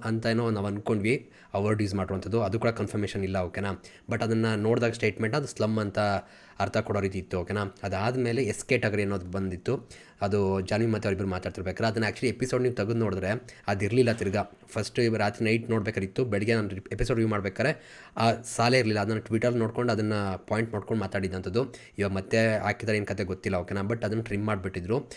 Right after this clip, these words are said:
ಮತ್ತೆ ಏನ್ ಮಾಡಿದ್ರೆ ಏನ್ ಕತೆ ಗೊತ್ತಿಲ್ಲ. But ಇವಾಗ ಆ ಎಸ್ ಕ್ಯಾಟಗರಿ ಅಂತ ಹೇಳಿದಾರಲ್ಲ, so ಅದಕ್ಕೇನೆ ಇವಾಗ, so ಇವಾಗ ಕೇಸ್ ಹಾಕಿರುವಂಥದ್ದು, ದೂರು ದಾಖಲಾಗಿರುವಂಥದ್ದು. And ಜೊತೆಗೆ ಇಲ್ಲಿ ಒಂದು ವಿಷಯ ಏನಂದ್ರೆ, ಅವತ್ತು ಎಸ್ ಅಂತ ಏನಿತ್ತು, ಎಸ್ ಕ್ಯಾಟಗರಿ ಅಂತ ನಾನು ಸ್ಲಮ್ ಅಂತ ಅನ್ಕೊಂಡೆ, ಓಕೆನಾ?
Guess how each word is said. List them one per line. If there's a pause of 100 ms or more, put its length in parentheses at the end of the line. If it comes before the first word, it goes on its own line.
(340)
ಮತ್ತೆ
ಏನ್
ಮಾಡಿದ್ರೆ
ಏನ್
ಕತೆ
ಗೊತ್ತಿಲ್ಲ. (140)
But
ಇವಾಗ
ಆ
ಎಸ್
ಕ್ಯಾಟಗರಿ
ಅಂತ
ಹೇಳಿದಾರಲ್ಲ, (640)
so (120)
ಅದಕ್ಕೇನೆ
ಇವಾಗ, (580)
so
ಇವಾಗ
ಕೇಸ್
ಹಾಕಿರುವಂಥದ್ದು,
ದೂರು
ದಾಖಲಾಗಿರುವಂಥದ್ದು. (380)
And
ಜೊತೆಗೆ
ಇಲ್ಲಿ
ಒಂದು
ವಿಷಯ
ಏನಂದ್ರೆ, (280)
ಅವತ್ತು
ಎಸ್
ಅಂತ
ಏನಿತ್ತು,
ಎಸ್
ಕ್ಯಾಟಗರಿ
ಅಂತ
ನಾನು
ಸ್ಲಮ್
ಅಂತ
ಅನ್ಕೊಂಡೆ,
ಓಕೆನಾ?